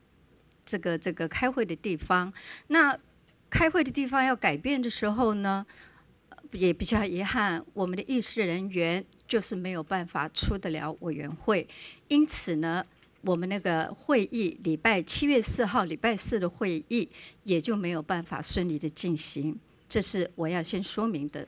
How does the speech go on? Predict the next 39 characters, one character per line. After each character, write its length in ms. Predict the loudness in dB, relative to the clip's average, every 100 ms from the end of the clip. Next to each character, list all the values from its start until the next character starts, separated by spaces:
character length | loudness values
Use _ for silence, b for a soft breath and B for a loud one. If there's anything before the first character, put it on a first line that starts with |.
| -8
部 80 | -10
分。 240 | -6 -8 -8 B B B B
接 140 | 2
着 100 | 2
下 220 | 0 2
来 100 | 2
到 220 | 2 2 2
七 220 | 0 2
月 160 | 2
八 200 | 4 2
号， 380 | 2 2 2 2 -4 _ _
七 160 | -2 2
月 120 | 2
八 220 | 4 4
号 160 | 4 0
的 100 | -2
时 220 | -4 -4
候 220 | -2 -2
呢， 180 | -2 -4
之 220 | -2 -2
前， 500 | 0 2 2 0 -2 -10 B B B B B
呃， 420 | 0 2 4 4 2 -4 -20 _ _ _ 0
没 260 | 6 8
有 160 | 8 6
任 320 | 6 6 6
何 280 | 2 2 2
一 200 | 0 0
个， 180 | 0 0
包 240 | 2 2
括 240 | 6 4
提 240 | 4 -2 0
案 260 | 2 2
委 160 | 2 -2
员 240 | 0 -2 -2
吴 160 | -4 -2
秉 240 | -2 0
瑞 160 | 0 -2
委 240 | -2 -2
员 400 | 0 0 0 -4